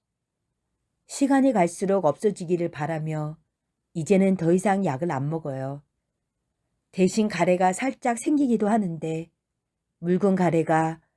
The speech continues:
하루 대여섯 번 나요. 열도 있는 것 같은데 그것도 많이 줄었고요. 공부를 하려고 연필을 주니까 수전증이 있는 것처럼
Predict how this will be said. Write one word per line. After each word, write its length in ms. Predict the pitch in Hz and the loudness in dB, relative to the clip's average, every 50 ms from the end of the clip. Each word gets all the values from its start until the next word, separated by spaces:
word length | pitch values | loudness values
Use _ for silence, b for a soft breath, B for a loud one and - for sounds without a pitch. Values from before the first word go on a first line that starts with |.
| _ _ | _ _
하루 340 | - - 233 226 233 226 | -8 -4 0 0 0 0
대여섯 440 | 220 - 151 156 180 185 - 175 - | 0 0 0 2 2 0 0 -4 -6
번 160 | - 160 160 | -6 -6 -4
나요. 440 | 147 131 120 123 123 127 135 135 143 - _ _ _ _ _ _ _ _ _ _ _ _ _ _ _ _ _ _ _ _ _ _ _ - | -4 -4 -4 -4 -4 -4 -6 -10 -12 -18 _ _ _ _ _ _ _ _ _ _ _ _ _ _ _ _ _ _ _ _ _ _ _ -2
열도 320 | - 170 175 190 185 214 226 | 2 4 4 4 4 4 2
있는 240 | 214 190 196 208 202 | 2 2 2 0 0
것 140 | 190 180 | -2 -2
같은데 760 | - 180 165 - - 175 170 165 175 175 175 175 170 180 180 - _ | -2 -2 -4 -4 -6 -8 -4 -2 -2 0 0 -2 -4 -6 -10 -14 _
그것도 400 | - - - 180 170 - - 170 | -16 -8 -4 -4 -4 -2 -2 -2
많이 320 | 151 131 143 156 175 160 | 0 0 0 0 -2 -6
줄었고요. 720 | - - - 160 160 147 - - 139 139 135 131 135 139 - _ _ _ _ _ _ _ _ _ _ _ _ _ _ _ _ _ _ _ _ _ _ _ _ _ _ | -6 -6 -4 -2 -2 -2 -4 -8 -6 -6 -6 -6 -8 -10 -14 _ _ _ _ _ _ _ _ _ _ _ _ _ _ _ _ _ _ _ _ _ _ _ _ _ _
공부를 440 | - - 202 208 214 220 254 247 247 | 0 2 2 4 4 4 4 4 4
하려고 400 | 269 285 277 277 262 220 269 233 | 4 2 2 2 2 4 2 2
연필을 460 | 175 156 170 - - 247 247 247 202 | 2 0 -2 -4 -6 -6 -4 -4 -4
주니까 600 | - 185 170 165 151 - - 165 160 160 165 170 _ _ _ _ _ _ _ _ | -6 -6 -8 -8 -8 -8 -8 -6 -6 -6 -8 -10 _ _ _ _ _ _ _ _
수전증이 680 | - - - - - 339 339 311 285 - 285 269 254 240 | -20 -16 -12 -4 0 0 0 0 0 -2 -2 0 2 2
있는 200 | 202 185 185 180 | 2 0 0 0
것처럼 580 | 180 170 165 - - 156 156 160 160 170 170 | -2 -2 -4 -4 -8 -4 -4 -4 -4 -6 -8